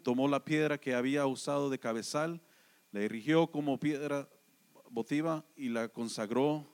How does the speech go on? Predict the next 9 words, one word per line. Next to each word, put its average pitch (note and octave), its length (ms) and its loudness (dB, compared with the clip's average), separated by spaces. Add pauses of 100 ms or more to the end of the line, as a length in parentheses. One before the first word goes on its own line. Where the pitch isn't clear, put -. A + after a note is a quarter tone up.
(140)
ungiéndola C3+ 580 -2
con A2+ 160 -6
aceite. G#2+ 560 -4 (760)
Y F#2 100 -12
llamó G#2+ 260 2
a D3 40 4
aquel D#3 220 4
lugar D3+ 340 6
Betel, C3 540 0